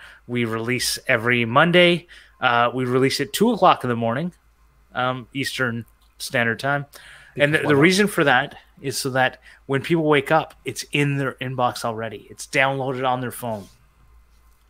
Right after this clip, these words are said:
Speaker 1: We're, s-, it's, it has nothing to do with Australian time. It has everything to do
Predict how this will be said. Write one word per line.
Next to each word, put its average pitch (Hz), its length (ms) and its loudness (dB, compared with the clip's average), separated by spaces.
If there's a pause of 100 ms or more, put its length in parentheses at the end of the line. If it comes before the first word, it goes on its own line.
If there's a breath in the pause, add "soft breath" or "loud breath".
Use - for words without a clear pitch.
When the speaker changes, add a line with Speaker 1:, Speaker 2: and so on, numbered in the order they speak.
(480 loud breath)
Speaker 1:
We're, 123 100 -6
s-, - 280 -6
it's, 143 200 0
it 160 60 6
has 131 160 4
nothing 151 280 4
to 135 40 -6
do 143 100 2
with 131 120 2
Australian 117 520 -2
time. 95 280 -10 (540 loud breath)
It - 40 -6
has 123 200 -6
everything 135 440 2
to 123 100 -2
do 113 400 -4